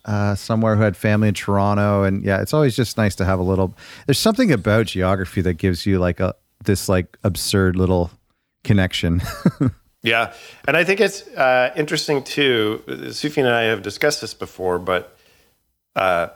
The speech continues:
Speaker 2: I mean, I've spent more time in the States and I'm a U S citizen, but I f-, think of myself as Canadian. And Sufjan's manager, Lisa, is also Canadian.
Speaker 1: Right,
Speaker 2: She,
Speaker 1: right.
Speaker 2: I think is,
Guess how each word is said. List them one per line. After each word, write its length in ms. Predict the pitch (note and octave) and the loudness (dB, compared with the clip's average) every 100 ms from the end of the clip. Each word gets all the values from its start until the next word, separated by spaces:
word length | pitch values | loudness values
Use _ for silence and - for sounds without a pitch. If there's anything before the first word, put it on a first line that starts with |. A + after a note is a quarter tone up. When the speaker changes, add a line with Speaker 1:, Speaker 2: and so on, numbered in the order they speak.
| _ _ _ | _ _ _
Speaker 2:
I 60 | A2 | -4
mean, 100 | B2 | 0
I've 240 | C3 A#2 | -2 -4
spent 240 | - B2 A2 | -6 -6 -4
more 140 | G2 | -6
time 240 | F#2 G2 F2+ | -4 -6 -6
in 40 | |
the 60 | F2 | -8
States 420 | - F#2 F2+ - | -6 -4 -4 -6
and 80 | F#2 | -8
I'm 100 | F2+ | -6
a 80 | |
U 200 | F2+ F2+ | -6 -4
S 100 | E2+ - | -6 -6
citizen, 440 | F#2+ F#2+ - E2 | -4 -4 -4 -4
but 240 | F2+ - - | -6 -6 -6
I 140 | G2 | -6
f-, 340 | G2 - _ _ _ _ _ - | -6 -12 _ _ _ _ _ -6
think 120 | B2+ | -4
of 80 | G2 | -2
myself 380 | F2+ - A2 - | -4 -2 -2 -4
as 80 | |
Canadian. 520 | - G2 F2 F2 E2 - | -12 -10 -10 -8 -10 -8
And 140 | F#2+ G#2 | -8 -6
Sufjan's 380 | C#3+ C#3+ A#2 | -4 -2 -2
manager, 580 | G#2+ A2+ A2+ F#2+ F#2 F2+ F2 | -2 -2 -2 -4 -4 -4 -4
Lisa, 500 | A#2+ A#2+ G#2 E2+ - | -4 -2 -2 -2 -2
is 160 | A2+ | 0
also 340 | C#3 E3 G#2 E2 | 0 0 -4 -6
Canadian. 360 | - F#2 F2 | -6 -8 -4
Speaker 1:
Right, 320 | A2 A#2 A#2 - _ | 0 0 0 -6 _
Speaker 2:
She, 60 | - | 0
Speaker 1:
right. 200 | C3 C#3+ | 0 0
Speaker 2:
I 40 | |
think 240 | G2+ G#2+ - | -6 -8 -8
is, 180 | F#2+ | -10